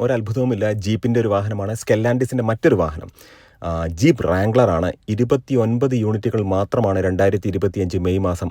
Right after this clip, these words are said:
അവർക്ക് വിൽക്കാൻ കഴിഞ്ഞത്. പക്ഷേ ഇതൊരു മോശം ഫിഗർ അല്ല. കാരണം ഈ ഒരു വാഹനത്തിൻ്റെ ഓഫ് റോഡ് കേപ്പബിലിറ്റി എന്ന് പറയുന്നത്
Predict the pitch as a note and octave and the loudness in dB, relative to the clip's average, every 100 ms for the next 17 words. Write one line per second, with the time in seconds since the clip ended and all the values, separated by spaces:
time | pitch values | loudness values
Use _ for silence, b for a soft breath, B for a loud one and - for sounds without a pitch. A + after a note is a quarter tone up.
0 | - F2 F2 F2 F2 E2 G2+ G2 F2 E2+ | -4 -4 -4 -2 -4 0 -2 0 0 0
1 | E2 F#2+ - E3 - - D3+ D#3+ D#3+ C#3+ | -2 0 0 0 0 -2 -2 -2 0 2
2 | D3+ E3 E3 B2+ A#2+ G#2+ E2+ F#2+ - - | 2 2 0 2 2 2 2 -2 -4 -14
3 | - G2+ G2+ A#2+ - A#2 A2 G2 G2 G2+ | -4 0 2 0 0 0 2 2 0 -2
4 | G2 G2 G2 - G#2+ A#2+ B2+ D3+ C3+ - | -6 0 0 0 2 2 4 0 0 0
5 | A2 A#2+ A#2+ A#2+ A2+ A2 G2 F#2 F#2 F2+ | 0 2 0 2 2 2 0 0 -2 -2
6 | F2+ | -4